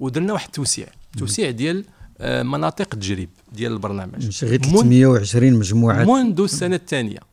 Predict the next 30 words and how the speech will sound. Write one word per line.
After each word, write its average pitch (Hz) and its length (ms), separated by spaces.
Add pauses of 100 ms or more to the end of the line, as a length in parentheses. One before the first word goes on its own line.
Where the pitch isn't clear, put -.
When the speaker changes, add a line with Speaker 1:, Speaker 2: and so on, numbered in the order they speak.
Speaker 1:
يعني 117 240
كنا 160 460 (260)
في - 140
البداية 147 380
كنا 147 300
كنقولوا 135 560
بأن 123 400
نديروا، 135 360 (240)
آه، 113 560
آه، - 20
مرحلة 110 340
تجريبية 110 360
لمدة 107 340
سنتين، 170 680 (320)
مع 120 120
التقييم 127 460
ديالها 147 240
عاد 180 260
نشوفوا 185 680
إمكانية 151 440
ديال 160 180
التوسيع. - 420 (480)
ولكن، 170 380 (340)
آه، 139 220 (260)
بما 147 460
أن 156 180
كانت 147 240
النتائج 135 640
مهمة 143 500
جدًا، 131 400